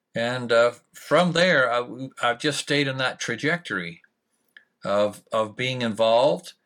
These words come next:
Um, it's not like you have to sit around and look for something to get involved in, and I don't do that. But it doesn't take much to, uh,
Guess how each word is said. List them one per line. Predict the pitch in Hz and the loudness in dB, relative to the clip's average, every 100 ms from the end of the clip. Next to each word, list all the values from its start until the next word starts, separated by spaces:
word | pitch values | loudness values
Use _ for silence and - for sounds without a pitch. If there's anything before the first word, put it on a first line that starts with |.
| _ _ _ | _ _ _
Um, | 107 104 104 107 113 | -6 -4 -4 -4 -6
it's | 123 - | -8 -2
not | 165 165 147 | -2 0 0
like | 143 143 | 0 -2
you | - 131 120 | -10 -6 -4
have | 135 135 | -4 -4
to | |
sit | 120 139 127 | -4 -2 0
around | 127 127 117 | 0 0 0
and | |
look | 139 - _ _ | -2 -2 _ _
for | - - - 127 | -20 -20 -8 -6
something | 113 131 113 113 | -4 -4 -6 -10
to | 107 | -6
get | 120 113 | -6 -4
involved | 110 123 139 123 | -2 2 2 0
in, | 92 107 123 | -4 -8 -12
and | 107 113 | -12 -8
I | 113 110 | -4 -2
don't | 131 117 | -4 -4
do | 131 135 | -4 -2
that. | 104 110 - _ _ _ _ _ _ _ _ | -2 -2 -6 _ _ _ _ _ _ _ _
But | 113 113 | -2 0
it | 117 117 | -4 -2
doesn't | 127 139 110 | -2 -4 -6
take | 127 95 | -6 -6
much | 120 113 - - | -4 -6 -6 -10
to, | - 110 107 - _ _ _ _ _ _ _ _ _ _ _ _ _ _ - | -4 -4 -4 -8 _ _ _ _ _ _ _ _ _ _ _ _ _ _ -8
uh, | 110 117 | -6 -6